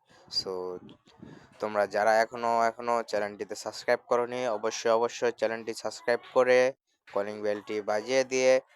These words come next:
আরও এরকম সুন্দর সুন্দর ট্রিক্স পাওয়ার জন্য, আহ, পাশেই থাকো।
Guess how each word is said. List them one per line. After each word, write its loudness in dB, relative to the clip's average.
আরও 2
এরকম -2
সুন্দর -4
সুন্দর -4
ট্রিক্স -10
পাওয়ার 4
জন্য, -4
আহ, 4
পাশেই 0
থাকো। -8